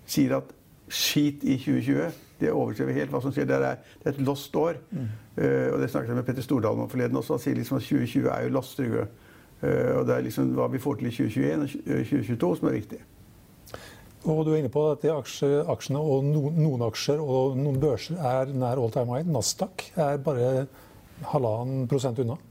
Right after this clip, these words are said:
Speaker 1: Ja, forresten, nå, de skal ha ditt område, ditt spesialområde er tech. <laughs> Det har kanskje flere områder, men altså, folk skal, i U S A skal ha tech-aksjer.
Speaker 2: Mm.
Speaker 1: De skal ikke ha gass og olje og utvinning av mineraler eller hva det måtte være. De skal ha tech-aksjer, og der har vi da de fangaksjene,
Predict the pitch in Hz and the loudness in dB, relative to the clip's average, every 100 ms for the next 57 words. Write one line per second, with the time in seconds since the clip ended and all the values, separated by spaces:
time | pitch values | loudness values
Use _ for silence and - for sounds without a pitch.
0 | - 120 143 131 117 147 139 151 143 143 | -4 -2 0 0 0 2 4 2 2 0
1 | 143 139 151 131 135 - 143 143 127 131 | -2 -2 0 0 0 -2 0 0 2 0
2 | 135 135 131 - 170 - - 160 117 - | 0 0 -2 -4 -6 -8 -6 -4 -4 -8
3 | - - - - - 143 139 139 143 131 | -20 -20 -16 -4 0 2 0 0 -2 -2
4 | 123 120 123 120 127 139 135 123 139 143 | 0 2 2 0 2 2 2 0 -2 -2
5 | - 143 151 156 147 156 147 143 180 - | -4 -2 -2 0 0 2 2 0 -2 -2
6 | 139 135 127 120 113 185 294 - 151 110 | -2 -2 -2 -4 -2 -2 -2 -2 -2 0
7 | 110 - - - - - 135 139 131 123 | -2 -8 -20 -18 -4 -2 0 -2 -2 -2
8 | 123 139 127 123 110 113 127 127 127 131 | -2 -2 0 0 0 0 2 2 0 -2
9 | 131 131 127 131 - 127 120 123 127 127 | -2 -2 -2 -2 -2 0 0 0 0 0
10 | 131 127 127 127 135 131 127 120 117 120 | 0 -2 -4 0 2 2 2 0 0 0
11 | 131 127 120 117 120 135 127 156 151 135 | 0 2 0 -2 -2 -2 0 0 -4 -2
12 | 131 127 123 131 120 165 139 139 127 123 | -2 -2 -2 -4 -2 -2 0 0 -2 -2
13 | 131 127 117 117 113 117 - 185 | -2 -2 -2 -2 -2 -4 0 0